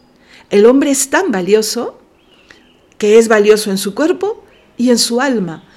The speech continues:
por dignidad recibida del Creador. ¿Y dónde se encuentra el origen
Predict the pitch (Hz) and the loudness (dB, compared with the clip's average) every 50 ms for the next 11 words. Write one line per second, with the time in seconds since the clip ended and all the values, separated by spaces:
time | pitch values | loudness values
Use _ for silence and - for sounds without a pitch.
0 | _ - _ _ - 233 226 214 208 196 226 214 185 202 196 190 190 202 226 294 | _ -20 _ _ 0 0 0 0 0 -4 -4 -4 -4 -2 -2 -2 0 0 -2 -4
1 | - - - _ - - 220 233 233 214 - - 196 202 233 262 285 277 240 208 | -4 -6 -14 _ -16 -10 -6 -6 -4 -4 -6 -6 -6 -4 -4 -4 -4 -4 -4 -6
2 | 185 170 - - 185 170 165 156 151 151 151 143 139 139 131 - - _ _ - | -6 -8 -8 -8 -6 -4 -4 -6 -6 -8 -8 -8 -8 -10 -12 -16 -20 _ _ -20
3 | - - - - - - - - _ _ _ _ _ _ _ _ _ - 277 269 | -20 -20 -18 -18 -20 -20 -20 -20 _ _ _ _ _ _ _ _ _ -2 0 0
4 | 294 349 392 403 392 339 220 208 208 269 277 269 269 302 302 294 - - - 240 | 0 0 -2 -2 -2 -2 -4 -2 -2 -2 -2 -2 -2 -4 -6 -10 -8 -4 0 2
5 | 233 226 208 202 190 185 190 254 269 269 262 277 269 294 359 | 2 4 2 2 0 -2 -4 -6 -8 -6 -4 -4 -2 -2 -4